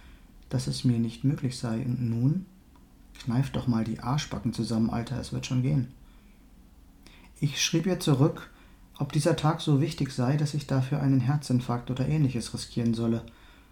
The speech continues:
und ich dann vielleicht niemals wieder einen Tag mit ihnen verbringen könne.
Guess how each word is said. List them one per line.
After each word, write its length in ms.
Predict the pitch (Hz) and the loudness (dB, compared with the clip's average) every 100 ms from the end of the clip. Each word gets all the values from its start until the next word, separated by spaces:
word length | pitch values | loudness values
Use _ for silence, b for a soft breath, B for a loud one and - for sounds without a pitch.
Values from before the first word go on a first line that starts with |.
| B - | B -2
und 220 | 143 156 | 4 4
ich 200 | 151 143 | 2 -2
dann 240 | - 143 170 | -2 -2 -2
vielleicht 720 | - 151 147 151 - - - | -2 2 2 0 -4 -12 -10
niemals 600 | 139 147 165 156 123 - | 0 2 2 2 0 2
wieder 180 | 123 117 | 0 0
einen 200 | 113 117 | -2 -4
Tag 260 | - 113 | -4 -4
mit 100 | 120 | -2
ihnen 160 | 123 120 | -2 -2
verbringen 440 | 113 120 120 117 117 | -4 -6 -4 -4 -4
könne. 240 | 123 113 | -4 -6